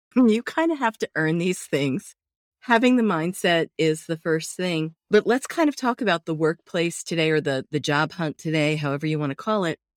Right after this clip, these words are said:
There are certain things that are now just givens in the market today. And one of them is being online and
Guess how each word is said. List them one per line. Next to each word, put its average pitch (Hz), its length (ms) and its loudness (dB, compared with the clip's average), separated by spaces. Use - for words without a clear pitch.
There 202 180 4
are 202 40 4
certain 254 340 0
things 214 500 0
that 165 200 2
are 165 120 2
now 160 300 2
just 151 280 -6
givens 123 640 -2
in 139 480 0
the 147 220 -2
market 147 460 -2
today. 127 460 -4
And 147 200 -2
one 156 200 0
of 160 60 0
them 170 200 -2
is 143 480 -4
being 180 260 2
online 147 720 0
and 143 460 0